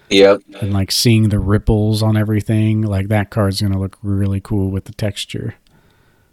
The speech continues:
Speaker 2: Um,
Speaker 1: Yep.
Speaker 2: let's
Speaker 1: That was pretty
Speaker 2: see.
Speaker 1: good.
Speaker 2: I like the Ivysaur a lot with the reflection in the water,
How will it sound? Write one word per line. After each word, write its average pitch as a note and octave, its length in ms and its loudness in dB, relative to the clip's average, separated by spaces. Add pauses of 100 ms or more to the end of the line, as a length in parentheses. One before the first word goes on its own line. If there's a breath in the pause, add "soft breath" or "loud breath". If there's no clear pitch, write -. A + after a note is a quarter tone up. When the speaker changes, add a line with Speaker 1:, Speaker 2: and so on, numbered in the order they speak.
(260)
Speaker 2:
Um, F#2 360 -6
Speaker 1:
Yep. F2 320 2 (3000 soft breath)
Speaker 2:
let's G2+ 160 -4
Speaker 1:
That G2 200 2
was G2+ 100 0
pretty F#2+ 260 0
Speaker 2:
see. C#2+ 40 -2
Speaker 1:
good. E2 200 -8 (1300)
Speaker 2:
I G#2+ 60 0
like A#2+ 300 2
the A2+ 300 0
Ivysaur A#2+ 800 2
a A#2+ 60 2
lot B2+ 440 0 (1120)
with A2 180 -2
the G#2+ 140 0
reflection G#2+ 600 2
in A#2 100 8
the A2+ 60 6
water, A2+ 460 6